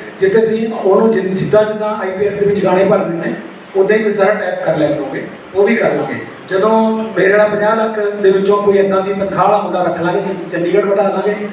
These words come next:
ਜਾਂ ਜਲੰਧਰ ਬਿਠਾ ਦਾਂਗੇ, ਜਿਹੜਾ ਕਿ, ਅੱਛਾ, ਤੁਸੀਂ ਬਹਿ ਜਾਓਗੇ, ਠੀਕ ਹੈ, ਉਹ ਉੱਥੇ ਆਪਾਂ ਭਰ ਦਿਆ ਕਰਾਂਗੇ ਨਾਮ ਨੂੰ ਸਾਰਾ, ਤਾਂ ਕਿ ਡਾਟਾ ਅਪਡੇਟ ਹੁੰਦਾ ਰਹੇ।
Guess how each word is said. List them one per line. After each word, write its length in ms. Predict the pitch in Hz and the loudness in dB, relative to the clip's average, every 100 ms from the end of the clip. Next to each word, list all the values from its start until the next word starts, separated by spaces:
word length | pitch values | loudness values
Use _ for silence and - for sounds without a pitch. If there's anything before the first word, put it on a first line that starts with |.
| - 190 | -6 0
ਜਾਂ 100 | 185 | 0
ਜਲੰਧਰ 320 | 175 170 208 | 0 0 0
ਬਿਠਾ 160 | 208 | 0
ਦਾਂਗੇ, 220 | 196 196 202 | 0 0 0
ਜਿਹੜਾ 200 | 214 220 | 0 0
ਕਿ, 200 | 233 233 - - - - | -2 -6 -10 -14 -12 -4
ਅੱਛਾ, 140 | 180 | -2
ਤੁਸੀਂ 260 | 180 170 202 | -2 -2 -2
ਬਹਿ 100 | 196 | -2
ਜਾਓਗੇ, 260 | 196 185 - - - - - | -2 -6 -10 -14 -18 -20 -14
ਠੀਕ 160 | 160 156 | -10 -8
ਹੈ, 60 | 156 - - | -10 -12 0
ਉਹ 120 | 208 233 | 4 4
ਉੱਥੇ 460 | 247 214 214 214 220 | 2 2 2 2 2
ਆਪਾਂ 180 | 226 | 2
ਭਰ 180 | 226 214 | 2 0
ਦਿਆ 260 | 185 180 185 | 0 -2 -2
ਕਰਾਂਗੇ 240 | 190 202 | -4 -4
ਨਾਮ 240 | 196 180 185 | -4 -4 -2
ਨੂੰ 100 | 185 | -2
ਸਾਰਾ, 300 | 165 185 226 220 | 0 0 0 -2
ਤਾਂ 140 | 202 | -2
ਕਿ 80 | 214 | -2
ਡਾਟਾ 420 | 185 180 185 190 | 0 0 0 0
ਅਪਡੇਟ 260 | 160 175 170 | 0 0 0
ਹੁੰਦਾ 300 | 156 139 135 | -4 -4 -4
ਰਹੇ। 160 | 131 | -4